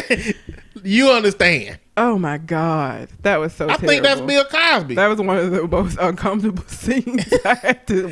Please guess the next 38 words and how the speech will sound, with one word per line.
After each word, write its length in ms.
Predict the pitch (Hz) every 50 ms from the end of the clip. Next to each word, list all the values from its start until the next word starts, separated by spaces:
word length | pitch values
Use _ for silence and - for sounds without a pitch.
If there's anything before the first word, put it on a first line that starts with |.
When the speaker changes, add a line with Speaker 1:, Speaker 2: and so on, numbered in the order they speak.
| 180 165
Speaker 2:
watch 280 | 156 170 175 180 - - - - - - - 214
on 140 | 226 233
Rick 300 | 196 254 247 240 233 - 185
and 160 | 165 160 156
Morty. 200 | 165 165 160 190
I 100 | 523 523 453
was 80 | 381 269
like, 360 | 247 220 214 226 - - -
Speaker 1:
Did 160 | 180 240 247 262
you 60 | -
see 60 | -
Speaker 2:
"What 60 | 254 233
Speaker 1:
the 40 |
Speaker 2:
the 60 | 247 -
fuck 100 | 381 403
Speaker 1:
after 120 | 392 -
Speaker 2:
is 40 | 370
Speaker 1:
credit 200 | 302 277 269 -
Speaker 2:
this?" 80 | -
Speaker 1:
scene? 360 | - 302 294 294 285 285 277 - _ _ _ _ _ _ _ _ _ _ _ _ _ _ _ _ _ _ _ _ _ _ _ _ _ - - _ _ _ _ _ _ _ _ _ _ -
Speaker 2:
Oh, 380 | 285 330 359 359 349 330 311 302
where 100 | 277 277
they 140 | 277 262
found 480 | 269 - - 247 254 262 277 269 269 262
the 80 | 233 160
Speaker 1:
Yeah. 640 | 160 185 208 208 202 196 180 160 143 135 - 123
Speaker 2:
pictures? 80 | - - 214
Yeah, 360 | 240 220 214 214 214 208 208 196
I 40 | -
did. 1800 | 220 208 202 202 190 185 - 254 240 262 220 - 233 - 214 - 214 196 220 - - 233 196 196 196 170 190 - 175 165 180 180 170 165 - - - - - -
<laughs> 180 | - - - -
Speaker 1:
I 100 | 202 214
feel 280 | 220 - 233 220 220 208
like 340 | 208 202 190 180 170 - -
Speaker 2:
Let's 200 | 285 302 254 -
just 200 | 302 302 247 -
let 240 | 247 254 254 247 -
the, 240 | 247 226 220 214